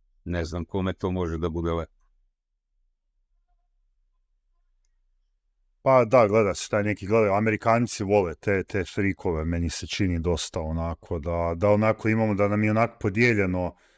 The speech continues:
Speaker 2: jedni vole te, te frikove, ono što, što degutantnije, to bolje, a drugi više zagovaraju taj,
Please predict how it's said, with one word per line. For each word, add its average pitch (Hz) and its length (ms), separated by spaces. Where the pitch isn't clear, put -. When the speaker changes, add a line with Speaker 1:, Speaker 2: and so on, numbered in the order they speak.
Speaker 2:
jedni 107 340
vole 104 440
te, 98 380
te 104 220
frikove, 107 600
ono 101 280
što, 98 680
što 101 720
degutantnije, 101 840
to - 180
bolje, 123 480
a 110 120
drugi 117 320
više 117 300
zagovaraju 104 760
taj, 98 480